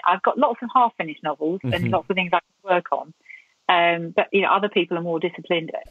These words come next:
Speaker 1: in as much as, you know, they will, in January, February, they'll go, they'll finish it, they'll edit it, and they'll get it out there.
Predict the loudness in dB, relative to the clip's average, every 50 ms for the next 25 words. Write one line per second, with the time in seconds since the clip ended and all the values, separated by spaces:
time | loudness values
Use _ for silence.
0 | -12 _ -4 -2 -2 -2 0 0 0 0 -2 -6 -8 _ -2 0 0 2 2 2
1 | 2 2 2 2 0 0 -2 -6 _ _ _ _ 0 0 2 2 2 0 2 2
2 | 0 -2 -2 0 0 0 0 0 0 0 2 0 2 2 2 2 0 -2 _ _
3 | _ _ _ _ _ _ 0 0 0 0 0 0 0 0 0 0 -2 -2 0 0
4 | 0 0 2 2 0 0 -2 -4 -4 -2 -2 0 0 -2 -2 -2 -4 -2 -2 -2
5 | -2 0 0 0 2 0 0 0 -2 -4 -4 -6 -8